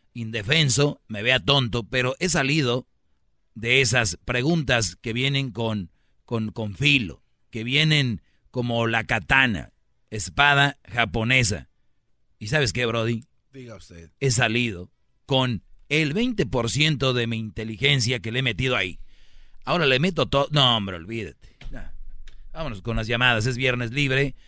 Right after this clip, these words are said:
Speaker 1: Eh, salimos un poquito de lo de las caravanas de Centroamérica, que más adelante vamos a hablar de eso si no lo ha escuchado. Es realmente triste.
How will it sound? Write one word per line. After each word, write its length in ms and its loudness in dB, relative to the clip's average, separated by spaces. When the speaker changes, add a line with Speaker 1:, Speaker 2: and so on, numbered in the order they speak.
Speaker 1:
Eh, 300 2
salimos 380 -2
un 100 -2
poquito 440 0
de 100 2
lo 140 -4
de 60 -6
las 160 -4
caravanas 600 4
de 180 -4
Centroamérica, 840 0
que 280 -2
más 200 -2
adelante 300 2
vamos 220 0
a 20 -2
hablar 240 2
de 100 4
eso 160 0
si 140 -6
no 200 2
lo 100 4
ha 40 2
escuchado. 640 2
Es 120 -2
realmente 440 0
triste. 540 2